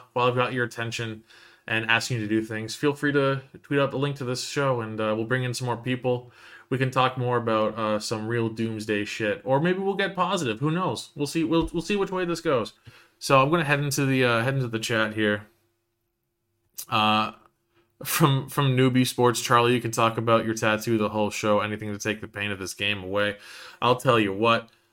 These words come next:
Um, my pain tolerance is pretty solid. Uh, I'm, I'm usually pretty good with, uh, with getting tattoos. Um, that said, this game was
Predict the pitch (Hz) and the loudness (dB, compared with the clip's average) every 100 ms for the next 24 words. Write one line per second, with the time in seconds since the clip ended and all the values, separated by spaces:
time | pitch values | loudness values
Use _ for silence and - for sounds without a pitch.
0 | - 110 104 104 104 104 101 95 _ _ | -6 -2 0 2 0 -2 -8 -14 _ _
1 | _ _ - 127 135 135 135 135 127 131 | _ _ -4 2 2 4 2 4 4 4
2 | 143 139 113 110 127 120 - 113 120 135 | 4 -2 -8 -4 -2 -2 -2 2 4 4
3 | 131 - _ _ - 110 107 104 104 - | 2 -6 _ _ -10 0 2 4 2 -2
4 | 113 117 107 117 117 120 123 110 - 117 | -4 -4 -4 -4 -2 0 0 -2 -4 -4
5 | 104 107 110 107 - _ _ 104 101 - | -2 0 0 -4 -10 _ _ -6 -6 -4
6 | 101 95 95 95 113 101 101 101 95 - | -4 -4 -6 -6 -6 -6 -6 -6 -6 -4
7 | 98 98 92 - _ _ _ _ _ _ | -4 -4 -6 -10 _ _ _ _ _ _
8 | _ _ _ _ _ _ _ _ _ _ | _ _ _ _ _ _ _ _ _ _
9 | _ _ _ _ _ _ _ _ _ _ | _ _ _ _ _ _ _ _ _ _
10 | 113 104 101 98 98 95 87 - - _ | -6 -2 0 -2 -4 -10 -16 -20 -20 _
11 | _ _ _ _ _ _ - _ - 113 | _ _ _ _ _ _ -20 _ -6 2
12 | 110 - - 107 104 101 110 - 110 107 | 2 2 0 2 2 0 -4 -2 -2 -2
13 | 101 95 104 101 101 98 | -4 -4 0 0 0 -4